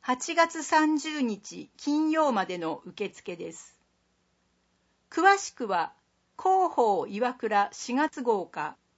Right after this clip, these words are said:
市ホームページを確認してください。問い合わせ先、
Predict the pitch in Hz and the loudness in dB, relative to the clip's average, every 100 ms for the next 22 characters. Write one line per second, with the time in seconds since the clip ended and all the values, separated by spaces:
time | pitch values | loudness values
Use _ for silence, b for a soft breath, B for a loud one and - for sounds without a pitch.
0 | _ - - 320 339 - 311 311 302 285 | _ -12 -8 -8 -8 6 8 10 6 0
1 | 302 269 196 185 170 - - 196 - 240 | -4 -4 -6 -6 -6 -8 -12 -10 -4 -2
2 | 226 247 254 190 185 175 175 - 165 160 | 0 -2 -4 -8 -10 -10 -10 -10 -12 -14
3 | - _ _ _ _ _ _ _ _ _ | -20 _ _ _ _ _ _ _ _ _
4 | _ _ _ _ _ _ _ _ _ _ | _ _ _ _ _ _ _ _ _ _
5 | _ - 320 339 320 294 294 285 285 262 | _ 2 2 2 2 4 4 4 -2 -2
6 | 254 - 220 - | -4 -6 -12 -12